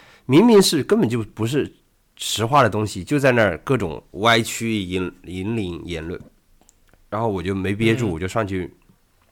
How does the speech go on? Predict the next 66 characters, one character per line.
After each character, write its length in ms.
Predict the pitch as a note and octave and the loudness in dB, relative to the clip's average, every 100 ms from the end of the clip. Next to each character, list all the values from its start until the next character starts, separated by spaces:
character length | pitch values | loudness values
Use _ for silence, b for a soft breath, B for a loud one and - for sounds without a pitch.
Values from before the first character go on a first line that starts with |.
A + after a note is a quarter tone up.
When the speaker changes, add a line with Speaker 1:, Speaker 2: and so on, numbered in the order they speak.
| _ _ _ - B B B B | _ _ _ -20 B B B B
Speaker 1:
说 240 | - - B2 | -8 0 2
了 80 | G#2 | 2
一， 80 | |
Speaker 2:
骂 120 | F#2+ - | 0 -6
他。 140 | - - | -10 -20
Speaker 1:
一， 160 | - _ | -20 _
一 120 | G2 | -4
段， 220 | G#2 A2 - | 2 2 2
一 100 | G2+ | 0
段 180 | A#2 G2 | 0 2
脏 200 | G2+ G#2 | 2 2
话。 220 | F#2+ - _ _ - | -2 -6 _ _ -4
<clears throat> 80 | - - - - _ _ _ _ - - - G#3 _ - - _ B B B B - | 0 0 -2 -12 _ _ _ _ -16 -14 -14 -20 _ -20 -20 _ B B B B 2
但 160 | B2+ | 2
是 220 | A#2 A2 | 4 2
说 140 | G2 C#3+ | 4 4
完 120 | B2 | 6
脏 140 | C#3 | 6
话， 120 | C#3 G#2 | 6 6
我 80 | |
也 140 | A2+ G2 | 4 0
就 100 | G2 | -2
没 140 | F2 | -4
说 160 | F#2+ D3 | -4 -4
什 120 | D3 | -6
么， 100 | E2 | -4
因 60 | A2+ | 0
为 80 | C3 | 0
我 60 | |
很 220 | C3+ G2 D#3+ | 0 0 2
少， 280 | F3 E2+ - | 2 0 -4
真 100 | F#3 | 0
的 60 | G#3 | 0
很 260 | G2 B2+ | 0 -2
少， 160 | G3 F2+ | 0 0
很 80 | F2+ | 0
少 140 | D#2 | -6
说 100 | D#2+ | -6
话， 140 | D#2 | -8
很 180 | D2+ G2 | -4 -2
少， 140 | E3 F#2+ | 0 0
很 80 | |
少 100 | D#2+ | -2
说 140 | D2+ D#2 | -6 -6
话。 180 | D#2+ - B B B | -8 -8 B B B
就 120 | A#2 | -6
除 180 | - D3 | 0 0
非 160 | F#3+ C#4+ | 4 2
看 260 | - A#3 | 2 0
到 160 | B2+ E2+ - _ | 0 -2 -6 _
什 180 | - A#2 | -8 -2
么 80 | |
原 120 | D3+ G2 | 0 0
因， 60 | |
Speaker 2:
嗯。 40 | F2+ | 0
Speaker 1:
我 100 | B2 | -2
就 180 | B2 | 0
一 180 | A#2 F2+ | 0 2
个 100 | B2+ | 2
原 260 | A2 D#2+ D#2+ | 2 0 -4
则， 160 | D#2 | -8
就 140 | D#2 F#2+ | -6 -6
是 80 | F2+ | 0
说， 200 | G#2+ - B B B B | -2 -2 B B B B
如 160 | G#2 E3 | 0 2
果 300 | D#3 F#2 | 4 2